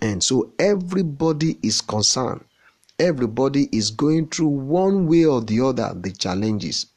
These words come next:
paying tuition fees of children. This is a critical moment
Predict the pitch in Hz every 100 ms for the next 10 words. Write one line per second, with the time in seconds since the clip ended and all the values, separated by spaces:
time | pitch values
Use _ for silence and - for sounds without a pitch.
0 | _ 135 143 139 139 - 139 - 139 139
1 | - 139 135 120 104 104 147 139 98 82
2 | - - - - _ 135 151 120 107 -
3 | - 95 85 _ - 147 143 135 151 143
4 | 156 - _ _ _ 120 123 143 135 107
5 | 95 -